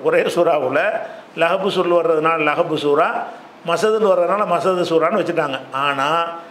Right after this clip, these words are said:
இதெல்லாம் வந்து சும்மா ஒரு கு-, தகவலுக்கு தெரிஞ்சுக்கிறது தானே தவிர, புரிஞ்சுக்கிட்டா சரிதான். வணங்குதா, இந்த சூறாவுக்கு ஒரு பேரு, ஏதோ ஒரு பேரை சொல்றீங்க, கரெக்டா அதை புரிஞ்சுக்கிட்டான்னா அவ்வளவுதான், விஷயம் முடிஞ்சிருச்சு. லஹபுன்னு சொல்லிட்டு போங்க, மசதுன்னு சொல்லிட்டு போங்க.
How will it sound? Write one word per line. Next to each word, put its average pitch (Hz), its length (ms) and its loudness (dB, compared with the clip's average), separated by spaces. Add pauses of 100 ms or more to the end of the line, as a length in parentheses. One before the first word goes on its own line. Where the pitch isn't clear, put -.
(260)
இதெல்லாம் 151 460 -2
வந்து 170 220 -2
சும்மா 165 160 -2
ஒரு 151 220 -2
கு-, 185 260 -12
தகவலுக்கு 214 520 2
தெரிஞ்சுக்கிறது 180 560 2
தானே 156 300 0
தவிர, 143 600 0 (560)
புரிஞ்சுக்கிட்டா 196 520 0
சரிதான். 160 400 0 (300)
வணங்குதா, 151 560 0
இந்த 143 160 -4
சூறாவுக்கு 160 440 0
ஒரு 151 120 0
பேரு, 160 540 0 (240)
ஏதோ 127 160 2
ஒரு 196 160 2
பேரை 185 280 2
சொல்றீங்க, 165 460 0 (120)
கரெக்டா 165 260 -2
அதை 185 160 2
புரிஞ்சுக்கிட்டான்னா 175 680 -2
அவ்வளவுதான், 247 420 0
விஷயம் 175 320 -4
முடிஞ்சிருச்சு. 151 340 -4 (420)
லஹபுன்னு 175 420 0
சொல்லிட்டு 160 260 0
போங்க, 170 340 0
மசதுன்னு 185 320 0
சொல்லிட்டு 156 260 0
போங்க. 135 260 -2